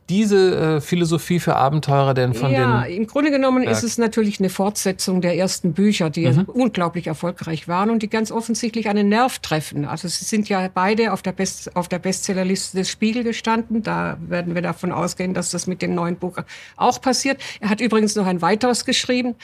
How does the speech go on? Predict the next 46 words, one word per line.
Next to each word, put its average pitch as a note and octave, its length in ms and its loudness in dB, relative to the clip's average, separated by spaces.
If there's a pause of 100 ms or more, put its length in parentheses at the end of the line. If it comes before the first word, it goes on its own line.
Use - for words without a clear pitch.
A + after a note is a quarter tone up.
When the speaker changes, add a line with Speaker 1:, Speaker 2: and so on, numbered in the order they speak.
(240)
Speaker 2:
Ähm, G3 400 4 (220)
er G3 160 0
hat G3 140 0
eine F#3 200 2
Anleitung A3 460 2
geschrieben G#3+ 460 2
für G#3 100 0
Leute, F#3+ 300 0
die F#3 160 -2
Kunst - 400 -6
kaufen A#3 400 0
wollen. A#3+ 340 0 (220)
Ähm, G3 280 2
Speaker 1:
Ah. C3 160 4
Speaker 2:
große A3 280 0
Kunst A#3 360 -4
für A3 100 -4
kleines G3 500 0
Geld. F#3+ 240 0
Speaker 1:
Macht C3 160 4
er C3+ 100 2
wahrscheinlich A#2 400 0
auch. F2+ 160 -2
Speaker 2:
Das G#3 220 -2
macht G#3 300 0
er F#3 220 0
auch. G3+ 200 2
Er A#3 60 4
ist - 0 -
Speaker 1:
Natürlich. F#3+ 260 2
Speaker 2:
ja F#3+ 120 2
auch D#3+ 120 -4
unter F#3 240 -2
anderem E3+ 260 0
Kunstsammler A#3 760 0 (180)
Speaker 1:
Ja. - 40 -6
Speaker 2:
und, F#3 380 0
äh, - 40 0
er, F#3 920 0
er, - 0 -
er E3 500 -6
empfindet G#3+ 460 0
auch - 140 -2
das A#3 200 2
als G#3 200 0
Abenteuer. E3 640 -4